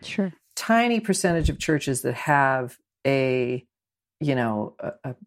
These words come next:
Speaker 2: budget line item for elder care or a,
Speaker 1: Mm-hmm.
Speaker 2: a dedicated program to, to reach out to people that live in long-term care communities, whether that's assisted living or skilled nursing or memory care.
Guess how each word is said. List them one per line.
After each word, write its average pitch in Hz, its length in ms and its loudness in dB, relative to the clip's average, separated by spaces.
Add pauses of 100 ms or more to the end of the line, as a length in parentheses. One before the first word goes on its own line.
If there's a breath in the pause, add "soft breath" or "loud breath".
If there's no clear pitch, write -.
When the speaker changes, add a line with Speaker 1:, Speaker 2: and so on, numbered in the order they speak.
(120)
Speaker 2:
budget 156 380 2
line 127 320 0
item 110 340 -2
for 107 360 -4
elder 104 260 -2
care 82 460 -8
or 113 260 -2
a, 104 320 -4
Speaker 1:
Mm-hmm. 170 400 -4
Speaker 2:
a 123 100 2
dedicated 143 800 0
program 117 640 -2 (460)
to, - 300 -2 (100)
to 123 320 -4 (340)
reach 143 300 0
out 131 240 2
to - 120 -8
people 123 320 -4
that 123 160 0
live 127 200 0
in 117 240 -4
long-term 120 440 -4
care 117 200 -4
communities, 110 500 -6
whether 110 220 -6
that's 107 220 -4
assisted 165 440 -2
living 135 380 -2
or 113 380 -8 (480 soft breath)
skilled 180 400 2
nursing 135 480 -2
or 117 160 0
memory 143 320 2
care. 117 480 -2